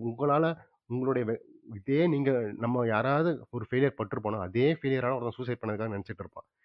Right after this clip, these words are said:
நீங்க சொன்னதுனால அவன் சூசைட்ல இருந்து தப்பிப்பான். அது ஒரு உயிர் காப்பாத்தப்படும். அதுதான் விஷயமே. So, நம்மளுடைய ஃபெயிலியரை வந்து நம்ம என்னைக்குமே வந்து மறைக்கக்கூடாது. ஓப்பனா பேசணும். ஓப்பனா, எதேதோ பத்தி இப்ப நம்ம ஓப்பனா பேசுறதுக்காக இப்ப நம்ம வந்துச்சு. இப்ப இந்த, இந்த டைம்ல, இந்த கல்ச்சர்ல, நியூ,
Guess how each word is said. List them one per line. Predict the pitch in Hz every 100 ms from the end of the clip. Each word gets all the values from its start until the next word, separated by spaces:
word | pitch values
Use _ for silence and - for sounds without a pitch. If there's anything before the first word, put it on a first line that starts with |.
| _
நீங்க | - 131 131 135
சொன்னதுனால | 139 139
அவன் | 143 127
சூசைட்ல | 123
இருந்து | 120 113 107
தப்பிப்பான். | 98 101 - _ _ _
அது | 104
ஒரு | 113
உயிர் | 101 123
காப்பாத்தப்படும். | - 101 104 90 82 - _ _ _
அதுதான் | 98 101 135
விஷயமே. | 127 - 95 92 - _ _ _ _ _ _ _ _ -
So, | - 113
நம்மளுடைய | 107 104
ஃபெயிலியரை | - 143 180 147
வந்து | 113 117
நம்ம | 151 123
என்னைக்குமே | 101 113 123 123 127
வந்து | 104 101 117 101
மறைக்கக்கூடாது. | 110 98 80 92 - _
ஓப்பனா | 110 - 120 113
பேசணும். | 107 101 101 104 101
ஓப்பனா, | 104 120 120 - _ -
எதேதோ | 107 147 175
பத்தி | 175 180 196
இப்ப | 190
நம்ம | 190 170 170
ஓப்பனா | 165
பேசுறதுக்காக | 160 156 139 135 139 160
இப்ப | 156 131
நம்ம | 131 123
வந்துச்சு. | 120 117
இப்ப | 110 120
இந்த, | 117
இந்த | 113 113
டைம்ல, | 120 127
இந்த | 120 117
கல்ச்சர்ல, | 120 127 147 113
நியூ, | 101 139